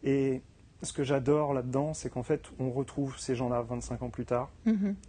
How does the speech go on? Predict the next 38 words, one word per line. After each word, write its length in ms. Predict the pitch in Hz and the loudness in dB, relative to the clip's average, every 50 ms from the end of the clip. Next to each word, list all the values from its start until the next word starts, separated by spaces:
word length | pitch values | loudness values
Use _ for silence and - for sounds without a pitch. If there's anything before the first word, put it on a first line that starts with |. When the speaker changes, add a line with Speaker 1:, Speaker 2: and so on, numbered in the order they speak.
| - - - - - - - - - | -20 -20 -20 -20 -20 -20 -20 -20 -12
Speaker 1:
presque 300 | - - 120 - - 131 | -8 -8 -6 -4 -6 -8
trente 260 | - - - 120 - | -6 -6 -8 -8 -6
ans. 100 | 131 139 - - - - - - - - - - - - - - - - - - - - - - - | -6 -8 -8 -12 -20 -20 -20 -20 -20 -20 -20 -20 -20 -20 -20 -20 -20 -20 -20 -20 -20 -20 -12 -2 2
Bah, 80 | 135 139 | 4 4
ils 120 | 143 127 | 4 4
ont 40 | 139 | 2
vieilli. 340 | 131 135 139 135 127 127 123 - - - - - - - - - 147 | 2 2 2 0 0 -2 -6 -8 -12 -20 -20 -20 -20 -20 -10 -4 -2
Euh, 320 | 135 123 123 123 123 123 127 131 135 135 139 135 135 135 139 139 139 139 143 139 | 0 0 0 -2 -2 -4 -6 -6 -8 -8 -8 -10 -8 -8 -8 -8 -8 -8 -8 -8
ils 160 | 131 117 123 | -6 -4 -2
ont, 300 | 127 127 127 127 123 127 | 0 0 0 0 0 0
ils 100 | 127 120 | -2 0
ont 60 | 127 131 | 0 0
l'air 120 | 131 123 | 0 0
fatigués. 500 | - - 135 - - 143 131 139 143 143 | 0 -2 -4 -2 -2 -2 0 0 2 0
Il 40 | 147 | 0
y 40 | 131 | -2
a 60 | 120 | -4
même, 200 | 120 120 117 120 117 | -4 -4 -4 -4 -6
euh, 220 | 117 117 117 117 120 127 131 - 160 - - - | -6 -6 -8 -8 -10 -10 -12 -14 -16 -16 -12 -8
la, 340 | 123 120 120 120 117 120 - - | -8 -6 -6 -8 -8 -10 -10 -10
la 140 | - 123 127 | -8 -6 -4
dame 180 | 127 131 127 131 | -2 -2 -2 0
à 60 | 139 | 0
la 100 | 135 127 | 0 -2
bûche 360 | 123 131 143 139 - - - | -2 -4 -6 -6 -8 -10 -8
qui 80 | - 131 | -8 -8
était 260 | 120 - 135 127 120 | -6 -2 -2 -2 0
en, 240 | 113 113 113 113 - | -2 -4 -6 -8 -8
en 120 | - 120 113 | -8 -10 -6
phase, 320 | - - 135 123 120 123 | -4 -4 -4 -4 -4 -6
euh, 220 | 117 113 107 107 107 - - - - - - - - - - - - - - - | -8 -8 -8 -10 -12 -16 -20 -20 -20 -20 -20 -20 -20 -20 -20 -18 -18 -18 -16 -8
très 220 | - - 135 135 | -4 -2 0 2
avancée 320 | 139 135 139 135 - 143 | 2 0 0 0 -2 -4
de 60 | - - | -4 -4
son 120 | 139 131 | -4 -6
cancer 540 | - 135 131 127 - - 139 135 135 135 120 | -4 -4 -6 -4 -2 0 0 0 0 -2 -6
et, 40 | 120 | -8
euh, 220 | 117 117 113 113 | -10 -10 -10 -10